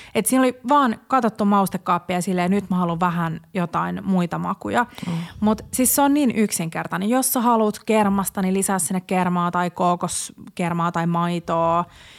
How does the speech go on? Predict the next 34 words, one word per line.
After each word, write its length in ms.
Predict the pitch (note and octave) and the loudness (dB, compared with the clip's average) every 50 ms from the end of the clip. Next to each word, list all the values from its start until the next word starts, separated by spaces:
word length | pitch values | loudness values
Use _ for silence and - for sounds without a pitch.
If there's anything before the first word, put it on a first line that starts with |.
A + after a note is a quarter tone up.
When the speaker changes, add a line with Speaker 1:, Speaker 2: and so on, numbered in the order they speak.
| - - - _ F#3 | -20 -20 -18 _ -2
Speaker 1:
Ja 540 | F#3+ F3 E3+ F3 E3+ E3+ E3+ E3+ F3 - - _ _ _ - _ - | 0 2 4 4 4 2 2 2 0 -2 -4 _ _ _ -20 _ -2
linssejä 520 | A3+ A3 A#3+ A#3 A3 - - G#3+ F#3+ F#3 | 2 4 4 4 4 2 2 2 2 2
vaihtelemalla 840 | F#3 F3+ F3+ F3 - - F#3+ F3 E3+ E3+ E3+ E3 D#3+ E3 E3+ E3+ E3+ - _ _ | 2 2 2 0 -2 -2 -2 0 0 0 0 0 0 0 0 -2 -2 -2 _ _
saa 400 | - - G3+ F3 E3+ E3+ E3 E3+ E3+ - _ _ _ _ - | -6 -2 0 2 2 2 2 0 -2 -6 _ _ _ _ -6
erilaisia, 800 | G#3 F#3+ F#3 F3 E3 E3+ E3+ E3+ F3+ F3 - F3+ F3 E3+ E3+ E3+ - - G3+ | -4 -2 -2 0 0 -2 -2 -2 -2 -4 -4 -4 -6 -4 -6 -6 -8 -4 -2
niinku, 240 | F#3 F3+ F3 - | -2 -2 0 -2
että 160 | F3 E3+ - G3 | -4 -2 0 -2
jos 120 | F3+ - | -2 -2
sä 60 | - | 0
käytät 280 | F#3+ F#3 F3+ F#3 F3 - - | 0 0 0 -2 -4 -6 -2
punaisia 380 | C4 C4 C4 B3+ B3+ B3 A#3 | 0 0 0 2 2 2 2
linssejä, 540 | A#3 A3+ A#3 A3 - - A#3+ A3 G#3+ A3 A3+ A3 - - - - _ - | 2 2 2 2 0 2 2 2 2 0 0 -4 -8 -20 -20 -18 _ -2
niin 240 | G3 F#3 F3+ F3+ E3+ | 0 0 2 2 0
siitä 180 | F#3 F3+ F3+ - | 0 -2 -2 -4
tulee 180 | D#3+ E3 E3+ | -4 -2 0
mössösempää. 840 | F#3 G#3 A3 G#3 - A3 G3+ G#3+ G3 F#3+ F#3+ F3+ G#3 G3 F#3+ F#3+ F#3 | 2 2 2 0 0 0 0 0 2 0 2 2 2 2 2 2 0
Jos 160 | F3+ F3 F3+ F3+ | 0 0 0 0
Speaker 2:
Mm. 60 | F3+ | 2
Speaker 1:
käytät 260 | F3+ F3 F3 E3+ F3 | 2 0 0 0 -2
vaikka 180 | F3+ F3 F3+ F#3 | -2 -2 -4 -6
puilinssejä, 800 | - G#3 G#3+ G3+ G3 F#3 F#3 F#3 F3+ - - - F3+ F3+ F3+ F3 | -4 0 0 2 2 2 0 0 0 0 0 0 0 -2 -2 -2
niin 120 | E3+ E3+ | -2 -4
siinä 260 | - - E3+ E3 E3 E3 | -2 -2 -2 -2 -2 -2
on 100 | E3 - - - | -4 -6 -8 -6
kiva 220 | - G#3+ G3 G3 | -4 -2 0 0
rakenne, 600 | G3+ F#3 F3+ F3+ F#3 - F3 F3 E3+ E3+ F3 F3+ - - F3+ | 2 2 0 0 -2 -4 -6 -4 -4 -2 -4 -4 -4 -4 -4
Speaker 2:
Niinpä. 320 | E3+ E3 E3 E3 E3 E3 E3 | -2 -2 -2 -2 -2 -2 -2
Speaker 1:
mistä 160 | E3 E3 - | -2 -2 0
mä 60 | F3 | -2
itse 260 | F3 F3 - - F#3 | -2 -2 -4 -6 -10
tykkään. 680 | - - - F3 E3 _ - - F3 E3+ E3+ E3+ F3 - - - - - - | -10 -6 -8 -8 -8 _ -6 -4 -2 0 0 -2 -4 -4 -8 -16 -20 -10 -4
Mut 140 | G#3 G3+ F#3+ | -4 -2 0
se, 160 | - A3+ G#3 G3+ | 2 2 2 2
et, 140 | G3 - | 0 -2